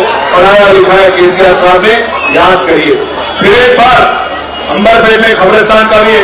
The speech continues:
वेंकटेश अण्णा याद दिला रहे हैं। फिर एक बार अगर आप केसीआर साहब को चाहते हो, केसीआर साहब की तरफ मोहब्बत है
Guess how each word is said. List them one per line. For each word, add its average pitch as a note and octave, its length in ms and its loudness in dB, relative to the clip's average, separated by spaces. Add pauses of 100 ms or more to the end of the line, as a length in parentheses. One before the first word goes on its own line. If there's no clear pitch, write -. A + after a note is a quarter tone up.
(120)
वेंकटेश G3+ 360 0
अण्णा G3+ 180 2
याद G3 300 2
दिला G3+ 180 2
रहे - 140 2
हैं। - 100 -2 (420)
फिर F#3 120 0
एक B3+ 240 2
बार - 220 2 (380)
अगर G3 180 2
आप G3 180 0
केसीआर G#3 440 2
साहब G3+ 280 0
को G3+ 140 2
चाहते G3 340 0
हो, C4+ 260 2 (360)
केसीआर G#3 420 2
साहब G3+ 260 0
की G#3 160 0
तरफ G3 320 2
मोहब्बत G3 520 2
है C4 180 2